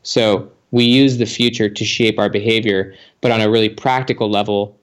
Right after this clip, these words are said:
thinking three to, like, let's just say two to three years in the future, what would you like your life to be, look like? What would you like to be doing? How would you like your relationships to be? What would you like your day-to-day life to be like? Taking the time to imagine it.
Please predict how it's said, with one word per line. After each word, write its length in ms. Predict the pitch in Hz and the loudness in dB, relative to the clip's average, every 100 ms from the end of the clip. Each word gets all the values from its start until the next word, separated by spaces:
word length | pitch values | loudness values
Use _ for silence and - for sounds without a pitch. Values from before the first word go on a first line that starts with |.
| _ | _
thinking 480 | 131 123 117 107 107 | -4 -2 -2 -4 -6
three 260 | 117 117 | -2 0
to, 240 | 110 104 104 - | 2 -2 -4 -6
like, 220 | 110 - | -6 -2
let's 140 | 131 127 | -2 -2
just 160 | 117 | -2
say 120 | 117 113 | 0 -2
two 220 | - 127 | 0 -2
to 80 | 113 | 0
three 180 | 117 | 0
years 200 | 107 107 | 2 0
in 80 | 110 | -2
the 60 | 101 | -4
future, 460 | 104 123 90 71 - - _ - | -2 -2 -4 -8 -14 -20 _ 0
what 200 | 123 131 | 4 4
would 140 | 127 | 2
you 80 | 123 | 2
like 220 | 107 - | 0 0
your 120 | 110 | -2
life 200 | 110 110 | 0 -2
to 60 | - | -4
be, 120 | 120 | -6
look 180 | 120 110 | -8 -8
like? 260 | - - _ _ _ - | -8 -10 _ _ _ 0
What 140 | 123 | 2
would 160 | 127 127 | 4 2
you 80 | 120 | 0
like 240 | 113 110 | 0 -2
to 80 | 107 | -6
be 100 | 113 | -2
doing? 360 | 139 170 95 - | 0 0 -2 -6
How 160 | 110 | -4
would 120 | 120 | -2
you 60 | 123 | 0
like 160 | 110 120 | -2 -2
your 80 | |
relationships 480 | 120 131 135 120 107 | 0 0 -2 -4 -6
to 60 | 98 | -6
be? 100 | 101 | -2
What 120 | 117 | 0
would 120 | 127 | 2
you 60 | 123 | 0
like 120 | 117 | 0
your 100 | 120 | -2
day-to-day 600 | 113 113 110 - - 117 | -2 -2 -2 -6 -2 0
life 260 | 127 170 170 | 0 -2 -4
to 60 | |
be 140 | 117 101 | -6 -4
like? 360 | 78 65 - _ - - - - | -4 -8 -12 _ -20 -20 -20 -6
Taking 260 | 151 143 | -4 -2
the 80 | 127 | -4
time 220 | - 123 120 | -2 -6 -4
to 100 | 110 | -4
imagine 440 | 110 143 131 95 | -2 -4 -4 -8
it. 200 | 69 | -10